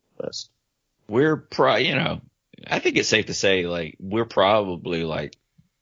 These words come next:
Speaker 2: top five in Conference U S A at least. You
Speaker 1: Have
Speaker 2: know?
Speaker 1: to be.
Speaker 2: Uh,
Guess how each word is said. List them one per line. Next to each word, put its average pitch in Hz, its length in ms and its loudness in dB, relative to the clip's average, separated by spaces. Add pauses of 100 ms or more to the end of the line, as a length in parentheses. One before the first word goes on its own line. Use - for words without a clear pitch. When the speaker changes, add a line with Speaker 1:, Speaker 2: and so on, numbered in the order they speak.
(120)
Speaker 2:
top 95 260 -2
five 87 240 2
in 82 80 -10
Conference 82 380 -8
U 85 80 -6
S - 160 -8
A 92 120 0
at 50 120 -8
least. 50 380 -18 (960)
You 80 100 -6
Speaker 1:
Have 78 120 2
Speaker 2:
know? 80 60 -8
Speaker 1:
to 80 80 -4
be. - 300 -8 (220)
Speaker 2:
Uh, 78 380 -6